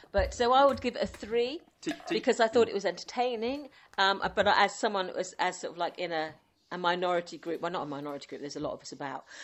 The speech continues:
Speaker 1: but as in, in a group, it's, it is dera-, aimed at someone like me. So I enjoyed it.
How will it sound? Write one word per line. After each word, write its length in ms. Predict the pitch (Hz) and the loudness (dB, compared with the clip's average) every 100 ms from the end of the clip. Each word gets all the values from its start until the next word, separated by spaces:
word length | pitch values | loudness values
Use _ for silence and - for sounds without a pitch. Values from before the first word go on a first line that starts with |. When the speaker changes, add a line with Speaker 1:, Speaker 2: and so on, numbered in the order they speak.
| - - | -12 -4
Speaker 1:
but 120 | 151 | -2
as 160 | 170 180 | -2 -2
in, 100 | 151 | -2
in 140 | 185 | -2
a 60 | 180 | -2
group, 340 | 196 208 - - | 0 -2 -2 -4
it's, 320 | 180 - - - | -4 -4 -10 -6
it 180 | 190 - | -4 -2
is 260 | 180 - 156 - | -6 -6 -18 -8
dera-, 380 | 180 175 175 156 180 | 0 2 2 0 0
aimed 280 | 185 180 | 0 0
at 120 | 180 - | -4 -4
someone 320 | 185 160 156 | -4 -2 -2
like 280 | 156 143 - | -4 -6 -8
me. 280 | 143 135 - | -8 -8 -10
So 340 | - 160 147 - | -8 -6 -4 0
I 180 | 170 160 | 2 2
enjoyed 420 | 147 151 143 147 | -2 -4 -6 -6
it. 140 | 139 | -8